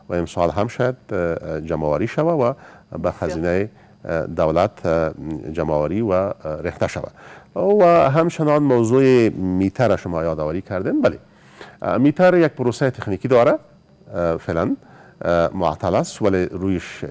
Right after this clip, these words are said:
Speaker 1: کار صورت می‌گیره. ان قریب این پروسه آغاز می‌شه و مردم های اکا-، مردم ما که، اه، میتر نیاز داره انشالله که صاحب میتر می‌شن.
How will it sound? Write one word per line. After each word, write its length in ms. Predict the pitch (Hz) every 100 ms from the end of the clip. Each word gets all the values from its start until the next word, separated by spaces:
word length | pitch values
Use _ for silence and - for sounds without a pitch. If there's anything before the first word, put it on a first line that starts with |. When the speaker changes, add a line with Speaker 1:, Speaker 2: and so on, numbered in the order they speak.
| -
Speaker 1:
کار 240 | 98 92
صورت 320 | - 107 117
می‌گیره. 340 | 120 123 156 285 - - - -
ان 140 | 104 107
قریب 380 | - 120 117 - - _ -
این 140 | 92
پروسه 340 | - 87 80 87
آغاز 380 | 80 80 107
می‌شه 220 | 143 180 277
و 140 | 277
مردم 240 | 143 101
های 220 | 104 107 95
اکا-، 280 | 101 92
مردم 340 | 85 87 87 98
ما 180 | 92 87
که، 260 | - 85 - - - -
اه، 180 | 82 82
میتر 360 | 95 90 92
نیاز 300 | 82 85 82
داره 160 | 82 110
انشالله 340 | 226 - 131 123
که 100 | 127
صاحب 400 | 113 101 101 131 _ _ -
میتر 280 | 90 82 71
می‌شن. 240 | 67 -